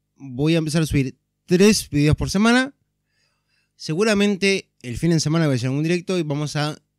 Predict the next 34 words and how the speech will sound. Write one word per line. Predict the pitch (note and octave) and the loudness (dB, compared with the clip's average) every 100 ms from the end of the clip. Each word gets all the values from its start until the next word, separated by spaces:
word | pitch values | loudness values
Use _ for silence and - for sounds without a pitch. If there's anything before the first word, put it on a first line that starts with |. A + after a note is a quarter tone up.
| _ _ A#2+ - _ | _ _ -20 -20 _
vamos | B2+ D3 E3 - | -4 0 0 0
a, | C#3 B2+ - _ _ _ | 0 0 -4 _ _ _
voy | - D3+ | -2 2
a | |
contarles | D#3+ D3+ D#3 D3+ | 2 2 2 0
más | D3 C#3 | -2 -2
o | |
menos | C#3+ C3 | -4 -4
cómo | B2 | -4
empezamos. | A2 - F2 F2+ - _ _ _ _ _ _ - | -4 -6 -8 -14 -20 _ _ _ _ _ _ -2
Lunes | F3+ A#3 B3 - - | 4 6 4 2 -4
va | C3+ | -4
a | |
ser | C3 D3+ | 0 2
día | C#3+ C#3 | 2 2
de | C3+ | 2
software, | - F#3+ E3+ G3 - | 2 4 4 2 -2
bien, | B2 C#3 F3 - | -4 -2 -2 -8
lunes | B2 B2+ B2+ | -4 -2 0
de | B2 | -2
software. | D3+ D3 F3 - _ _ _ _ _ _ _ _ _ _ _ | -2 -2 -2 -6 _ _ _ _ _ _ _ _ _ _ _
Miércoles | - - C#3 E3+ F#3+ F#3+ F#3+ F#3 - | -20 -10 -2 0 0 0 0 0 -2
vamos | C3+ C3+ B2+ | 0 0 0
a | A#2+ | -2
hablar | A#2 A2+ | -4 -6
de | G#2+ | -6
sa-, | D3+ - | -8 -8
de | A2 | -8
hardware, | D3 D3 F3+ G3 - | -2 -2 -2 -4 -8
bien. | A#2+ F3 - _ _ _ _ _ _ - | -4 -4 -6 _ _ _ _ _ _ -10
Este | C3+ D3 C#3+ E3+ | -4 -2 -2 0
lunes | G#3 A3+ | 2 2
empecé | G#3 F3 F3+ | 2 2 0
con, | - F3+ F#3+ G3 G3 | 0 -2 -2 -4 -8